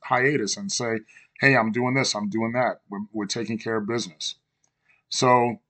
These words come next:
twenty twenty-four is exciting. I'm so excited about this new year,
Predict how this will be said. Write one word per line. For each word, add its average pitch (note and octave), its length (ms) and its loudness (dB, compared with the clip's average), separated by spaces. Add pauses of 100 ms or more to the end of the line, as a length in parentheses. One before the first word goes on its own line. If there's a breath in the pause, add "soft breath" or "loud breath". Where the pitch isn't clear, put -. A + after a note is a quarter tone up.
(1300)
twenty C#3+ 240 2
twenty-four B2 500 2
is - 60 -2
exciting. A#2 560 0
I'm - 80 -16
so G#2+ 220 -2
excited A#2 520 -2
about A2 260 -2
this A2 220 -6
new A#2+ 140 -4
year, B2 420 -4